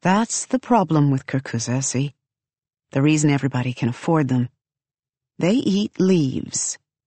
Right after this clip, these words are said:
Until they taste enough ash, which triggers some instinct within them that's normally dormant. Then they change.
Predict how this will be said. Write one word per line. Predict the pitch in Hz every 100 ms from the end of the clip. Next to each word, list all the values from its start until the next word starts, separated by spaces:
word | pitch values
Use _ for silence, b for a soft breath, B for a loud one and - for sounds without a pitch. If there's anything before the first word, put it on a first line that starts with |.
| _ _ _ -
Until | 180 185 - 339 220
they | 170 175
taste | - 175 165
enough | 196 196 196 -
ash, | 220 131 131 - - B B
which | - - -
triggers | - 190 175 151
some | - 151 143 -
instinct | 247 240 - 120 - -
within | 143 135
them | 135 170
that's | 170 160 -
normally | - 165 160 143 135
dormant. | 139 165 156 127 139 - - _ _ _ _ _ _ _ _
Then | - 170 139 139
they | 156 165 170
change. | - 156 143 170 -